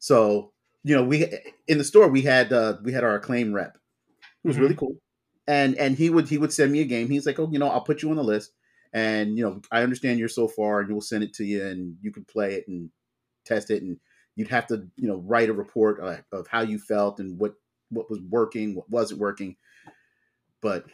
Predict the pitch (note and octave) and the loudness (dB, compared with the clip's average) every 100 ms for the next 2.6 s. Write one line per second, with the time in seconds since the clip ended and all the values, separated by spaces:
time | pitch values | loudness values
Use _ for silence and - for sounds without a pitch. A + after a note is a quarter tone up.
0 | _ _ _ B2+ G#2 G2+ D#3 G3 F3 C3+ | _ _ _ -2 0 4 6 6 2 2
1 | C3 D#3+ E3+ E3 E3 E3 F#3 A2+ - - | 2 2 0 0 2 2 2 0 -6 -16
2 | - C#3+ D3 D#3 D3+ C#3 | -12 -8 -4 -4 -6 -14